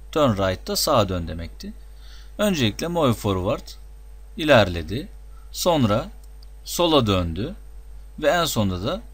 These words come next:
çiçeğe ulaşana kadar move forward diyerek ilerlettik. Yani doğru cevabımız bu olacaktı. Bakalım. İlerle, sola dön, ileri, ileri, ileri, ileri.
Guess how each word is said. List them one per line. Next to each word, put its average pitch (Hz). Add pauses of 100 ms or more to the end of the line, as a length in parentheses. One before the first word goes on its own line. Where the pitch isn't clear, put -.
(560)
çiçeğe -
ulaşana 101
kadar 120 (280)
move 127
forward 92
diyerek 98 (140)
ilerlettik. 95 (360)
Yani 110
doğru 123
cevabımız 95
bu 101
olacaktı. 85
Bakalım. 110 (1040)
İlerle, 92
sola 131
dön, 139
ileri, 101
ileri, 95
ileri, 95
ileri. 87